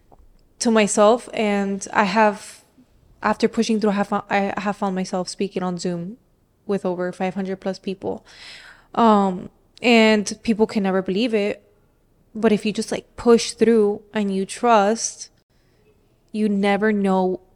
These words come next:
what's on the other side. And that other side of fear is strength and glory and confidence. Um, and then the Lord said to him, "Who made a person's mouth?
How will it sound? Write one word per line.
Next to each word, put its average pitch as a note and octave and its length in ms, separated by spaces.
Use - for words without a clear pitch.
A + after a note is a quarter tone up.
what's G3+ 220
on F#3 140
the F#3 160
other F#3 200
side. - 440
And A3 100
that A3 140
other A#3+ 200
side A3+ 240
of G#3 100
fear A3 600
is G3+ 600
strength G#3+ 720
and G#3 180
glory G#3 640
and G3 380
confidence. F#3+ 840
Um, G3 320
and A3+ 180
then A3 280
the A3 160
Lord A3+ 320
said G#3 260
to G3 80
him, F#3+ 320
"Who E4 320
made D4 260
a A#3 80
person's A3+ 580
mouth? F3+ 460